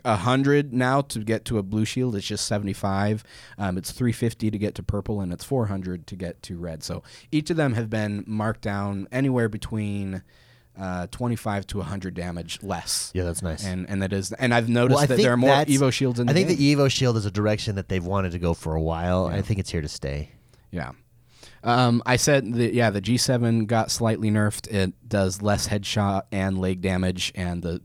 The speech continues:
Speaker 1: bullets fire a little bit slower. Like, not the, the, the firing rate, just the projectile of the bullet itself is going to travel a little bit slower.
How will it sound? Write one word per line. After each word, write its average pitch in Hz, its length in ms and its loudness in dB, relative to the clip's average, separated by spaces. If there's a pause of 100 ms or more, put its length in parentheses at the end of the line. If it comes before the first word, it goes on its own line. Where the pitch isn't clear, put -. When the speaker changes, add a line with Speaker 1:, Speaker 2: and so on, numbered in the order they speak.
(100)
Speaker 1:
bullets 95 500 0 (520)
fire 95 440 0
a 95 60 -2
little 92 220 -4
bit 90 280 -6
slower. 98 540 0
Like, 113 160 2 (180)
not 151 240 2
the, 120 320 4
the, 104 340 0
the 90 640 -2
firing 110 520 2
rate, 113 280 4
just - 260 -8
the 107 100 -2
projectile 117 800 0
of 98 160 -4
the 104 60 -2
bullet 110 320 0
itself - 720 -4 (680)
is 98 220 -8
going 101 220 -4
to - 100 -14
travel 95 580 -2
a 98 60 -8
little 92 320 -4
bit - 160 -8
slower. 85 520 -6